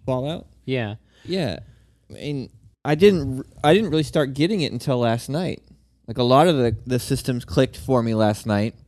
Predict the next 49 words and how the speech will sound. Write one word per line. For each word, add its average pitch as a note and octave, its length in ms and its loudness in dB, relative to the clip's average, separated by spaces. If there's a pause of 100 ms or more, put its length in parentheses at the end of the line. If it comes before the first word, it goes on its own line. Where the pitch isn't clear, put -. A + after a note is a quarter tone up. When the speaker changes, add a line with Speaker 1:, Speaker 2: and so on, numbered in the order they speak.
(260)
Speaker 1:
Some D3+ 160 2
of F#3 60 2
them C#3 120 0
I A#2 60 2
still - 240 4
didn't D#3 140 4
understand A#2 440 -2
until A#2 320 -2
you C3 140 2
explained C3 440 -2
them A#2 100 -2
to A#2+ 140 -6
me A2 300 -4 (400)
this A2+ 220 -6
morning. A#2+ 460 -2 (180)
Speaker 2:
Well, E3 320 6
yeah. C#3+ 320 6
No, D3+ 100 4
so F#3 160 2
now F#3 240 6
that G3+ 140 4
you F3 200 4
understand, D#3 680 0
and F3 120 4
again, F#3 280 2
I C#3 60 0
mean, D#3 120 0 (220)
it, E3+ 160 -4
that's - 300 -2 (800)
Speaker 1:
But E3 120 6
there's F3 160 6
stuff A3 240 4
I D#3+ 120 6
still G#3 240 4
don't D#3 240 4
get. F3+ 200 2
Like, C3+ 180 2
I D3 100 4
don't F3+ 160 2
understand D#3+ 400 -4
when D3+ 100 -4
you C#3+ 100 -2
go D3 200 2
up D3+ 160 0
to D3+ 180 -2
a C3 40 2
workbench, B2 840 -4 (640)
like A2+ 240 -2
the G#2+ 360 2